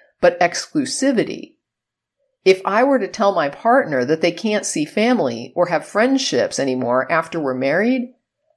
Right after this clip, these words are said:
that would generally be considered a red flag of an overly controlling and jealous partner. But if I insist they no longer have other sexual partners,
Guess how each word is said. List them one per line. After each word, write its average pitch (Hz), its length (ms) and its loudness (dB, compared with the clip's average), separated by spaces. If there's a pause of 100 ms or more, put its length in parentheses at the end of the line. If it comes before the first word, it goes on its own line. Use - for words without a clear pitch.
(140)
that 196 240 0
would 269 140 2
generally 220 500 2
be 175 180 -6
considered 160 480 -2
a 143 40 -2
red 147 340 0
flag 127 380 2
of 143 100 -8
an 143 160 -10
overly 196 400 2
controlling 135 580 0
and 147 180 -2
jealous 123 340 0
partner. - 640 -2 (720)
But 196 140 2
if 202 200 0
I 233 140 2
insist 240 520 -2
they 170 120 0
no 180 220 4
longer 196 320 0
have 185 200 0
other 165 240 -2
sexual - 520 -2
partners, - 760 -4